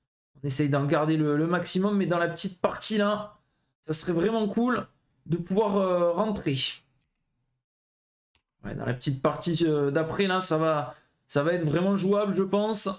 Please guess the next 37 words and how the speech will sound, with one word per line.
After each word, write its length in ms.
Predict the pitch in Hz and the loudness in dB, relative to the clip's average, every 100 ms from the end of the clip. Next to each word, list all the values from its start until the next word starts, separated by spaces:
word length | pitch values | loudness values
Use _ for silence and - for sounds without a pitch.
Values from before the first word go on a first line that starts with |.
| - _ _ _ - | -12 _ _ _ -6
On 80 | 165 | -2
est 100 | 202 | 0
costaud 380 | 214 202 233 208 | 0 0 0 0
pour 160 | 208 | 0
le 60 | 202 | 2
moment 260 | 202 220 | 0 0
avec 240 | 208 208 202 | 0 0 0
Lenny 220 | 202 208 | 0 2
Martinez. 480 | 208 - 208 220 226 202 - _ _ _ | 0 0 0 2 0 -2 -4 _ _ _
Et 80 | - | 0
là, 100 | 190 | 2
voilà, 220 | 196 175 | 2 2
il 60 | 156 | 0
y 20 | |
a 40 | 170 | 0
cette, 360 | 196 190 190 | 0 -2 0
euh, 260 | 180 175 175 | 0 2 2
cette 300 | 170 175 196 | 0 0 0
nouvelle 360 | 190 196 202 | 2 2 0
petite 360 | 196 202 202 - | 0 -2 -2 0
partie. 400 | 233 220 220 226 208 _ _ _ _ _ _ | -2 0 0 0 -2 _ _ _ _ _ _
Allez, 120 | 165 170 | -20 -20
on 60 | 190 | -4
fait 140 | 233 | 0
l'effort 280 | 233 214 233 | 2 2 2
et 60 | |
on 80 | 233 | 2
va 60 | 226 | 2
essayer 220 | - 247 | 2 0
même 140 | 262 | 2
de 80 | 262 | 2
le 120 | 262 262 | 2 2
lâcher 260 | 240 254 | 2 0
peut-être 380 | 202 233 214 226 | 0 0 2 0
à 20 | |
Timen 320 | 202 226 226 | 0 0 2
Arensman. 600 | 220 208 202 214 196 175 | 2 0 0 2 0 -2